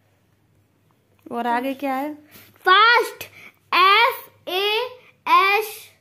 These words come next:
Speaker 2: टी।
Speaker 1: हम्म।
Speaker 2: फास्ट।
Speaker 1: हम्म।
Speaker 2: स्लो, एस एल।
Speaker 1: हम्म।
Speaker 2: ओ डब्ल्यू, स्लो।
Speaker 1: हम्म।
Speaker 2: एच ओ टी, हॉट।
Speaker 1: हम्म।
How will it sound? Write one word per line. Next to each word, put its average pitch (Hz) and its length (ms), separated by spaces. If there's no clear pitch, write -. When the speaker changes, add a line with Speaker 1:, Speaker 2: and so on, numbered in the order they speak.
Speaker 2:
टी। 466 520
Speaker 1:
हम्म। 226 260
Speaker 2:
फास्ट। 381 840
Speaker 1:
हम्म। 226 120
Speaker 2:
स्लो, 392 760
एस 370 560
एल। 415 540
Speaker 1:
हम्म। 240 320
Speaker 2:
ओ 392 320
डब्ल्यू, 381 920
स्लो। 392 560
Speaker 1:
हम्म। 226 280
Speaker 2:
एच 330 360
ओ 269 200
टी, 302 540
हॉट। 320 600
Speaker 1:
हम्म। 226 240